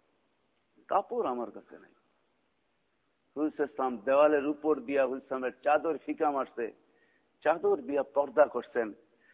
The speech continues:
ভিতরে য-, যখন ঢুকছেন, তো মদিনার জ্বরে কাঁপতেছিলেন।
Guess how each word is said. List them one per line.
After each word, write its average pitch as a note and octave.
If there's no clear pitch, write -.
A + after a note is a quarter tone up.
ভিতরে F3
য-, -
যখন E3
ঢুকছেন, F#3+
তো C3
মদিনার C#3+
জ্বরে C#3
কাঁপতেছিলেন। C3